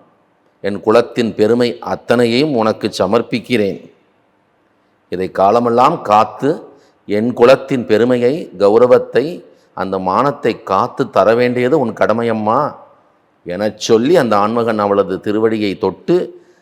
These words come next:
அந்த அம்மியின் மீது எடுத்து வைத்து அந்த மிஞ்சி போட்டு விட்டுடுறாரு. அதோட சரி, அவர் அதுக்கப்புறம் அந்த மனைவியோட பாதத்தை தொடுறதே கிடையாது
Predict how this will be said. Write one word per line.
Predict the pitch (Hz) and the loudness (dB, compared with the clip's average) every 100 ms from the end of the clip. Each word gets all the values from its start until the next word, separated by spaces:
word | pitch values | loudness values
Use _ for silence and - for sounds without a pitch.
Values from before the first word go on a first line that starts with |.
| _ | _
அந்த | - 104 98 | -10 -2 0
அம்மியின் | 101 123 120 113 104 | 0 0 0 -2 -2
மீது | 101 104 98 | -2 0 0
எடுத்து | 95 - 110 | -2 -6 -2
வைத்து | 92 101 - 117 - - | -2 -2 -6 -6 -6 -8
அந்த | 104 98 98 92 | -12 -4 -4 -4
மிஞ்சி | 98 110 110 117 | -6 -8 -10 -14
போட்டு | 101 101 101 - 92 | -6 -4 -4 -8 -10
விட்டுடுறாரு. | 92 - 90 90 85 90 160 - _ _ _ _ _ _ | -10 -8 -6 -2 -2 -4 -10 -14 _ _ _ _ _ _
அதோட | 76 90 92 104 117 | -8 -6 -2 2 4
சரி, | 147 - 101 139 - _ _ _ | 2 0 -4 -6 -12 _ _ _
அவர் | - - 104 101 | -12 -4 -4 -2
அதுக்கப்புறம் | 95 95 90 80 127 180 - - _ _ _ | -4 -6 -8 -4 -2 -2 -6 -16 _ _ _
அந்த | - 92 | -12 -10
மனைவியோட | 85 85 110 113 98 | -8 -6 -2 -2 -2
பாதத்தை | 92 87 92 87 113 | -2 -2 -2 -6 -10
தொடுறதே | - 87 92 90 95 107 | -6 -4 -4 -6 -6 -6
கிடையாது | 98 85 92 95 87 87 104 85 | -8 -8 -8 -6 -6 -6 -8 -8